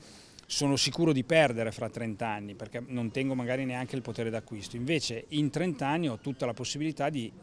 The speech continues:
stare dentro nelle oscillazioni del mercato e alla fine dei trenta anni probabilmente con un fondo azionario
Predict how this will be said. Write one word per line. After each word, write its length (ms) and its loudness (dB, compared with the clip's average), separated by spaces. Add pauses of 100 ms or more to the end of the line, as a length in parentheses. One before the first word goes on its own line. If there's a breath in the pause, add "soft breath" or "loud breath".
(100)
stare 380 0
dentro 340 2
nelle 260 -2
oscillazioni 580 0
del 160 -4
mercato 720 -4
e 100 -2
alla 120 4
fine 200 -2
dei 100 -2
trenta 320 -2
anni 100 -2
probabilmente 480 -6
con 100 -6
un 60 -8
fondo 220 -8
azionario 640 -6